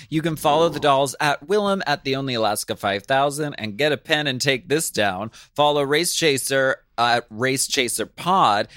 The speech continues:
and the Mom Podcasts account is at Mom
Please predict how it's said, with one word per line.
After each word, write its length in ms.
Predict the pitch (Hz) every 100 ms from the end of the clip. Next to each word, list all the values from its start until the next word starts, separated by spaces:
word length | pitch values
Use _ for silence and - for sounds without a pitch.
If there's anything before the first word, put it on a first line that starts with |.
| -
and 180 | 139 135
the 60 | 123
Mom 460 | 123 143 196 254
Podcasts 640 | 185 135 113 113 104 -
account 440 | 107 - 90 101 -
is 260 | 110 104 - 110
at 240 | 113 - 110
Mom 500 | 107 98 90 117